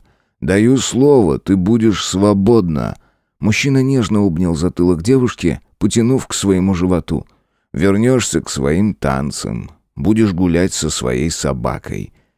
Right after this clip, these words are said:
Иди сюда, не бойся". Чем сильнее Кэнди напрягала спину и шею, тем напористее становился мужчина.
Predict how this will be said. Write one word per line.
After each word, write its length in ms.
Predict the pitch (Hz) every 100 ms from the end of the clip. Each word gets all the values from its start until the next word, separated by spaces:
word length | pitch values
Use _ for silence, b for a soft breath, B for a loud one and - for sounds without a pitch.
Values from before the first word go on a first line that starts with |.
| _ -
Иди 340 | - 87 110
сюда, 600 | 95 90 85 73 62 - - _ _ -
не 140 | 101
бойся". 680 | 101 104 104 73 - - 50 - _ _ _ _ _ -
Чем 200 | - 131
сильнее 420 | - 160 180 180
Кэнди 380 | - 156 160 117
напрягала 500 | 113 101 104 135 120
спину 460 | - - 135 101 95
и 20 |
шею, 340 | - 147 147
тем 240 | - 104 101
напористее 640 | 92 - 139 135 - 123
становился 640 | - 98 87 90 92 -
мужчина. 560 | 98 104 - 98 53